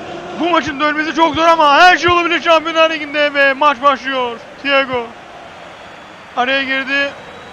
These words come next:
Tchouaméni, Nacho, Alaba sakat.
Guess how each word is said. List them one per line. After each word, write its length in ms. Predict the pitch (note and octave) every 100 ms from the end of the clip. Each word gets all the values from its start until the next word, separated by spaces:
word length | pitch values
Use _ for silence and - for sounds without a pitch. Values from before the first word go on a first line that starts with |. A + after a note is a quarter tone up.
| - - - - - - - - - - - - - - -
Tchouaméni, 540 | C4+ C4+ C4+ C4+ C4
Nacho, 460 | C4 C4+ C#4 B3+ A3+ - - - - - -
Alaba 540 | A3 B3+ C4 C4+ C4 B3 -
sakat. 340 | B3 C#4 C#4